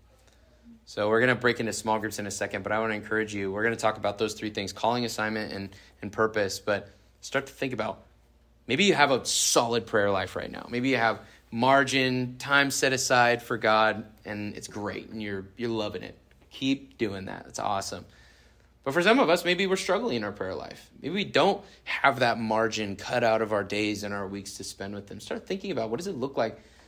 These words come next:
to ruthlessly c-, create time for God? I tell my students all the time, if we truly say that God is our number one priority, shouldn't he be our number one priority in our calendars?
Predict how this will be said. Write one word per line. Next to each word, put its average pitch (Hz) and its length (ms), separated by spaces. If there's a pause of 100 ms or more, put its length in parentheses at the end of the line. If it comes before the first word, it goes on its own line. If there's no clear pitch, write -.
(220)
to 135 300 (140)
ruthlessly 139 1080 (180)
c-, - 60 (320)
create 147 720
time 151 500 (320)
for 135 140
God? 110 320 (1300)
I - 20
tell 165 140
my 143 80
students 135 280
all 120 100
the 107 60
time, 110 360 (1500)
if 147 160
we 196 180
truly 220 640
say 185 240
that 139 160
God 131 240
is 127 100
our 120 80
number 113 240
one 104 200
priority, 95 580 (420)
shouldn't 147 380
he 147 100
be 143 160
our 127 140
number 117 220
one 117 180
priority 104 580
in 92 80
our - 80
calendars? - 560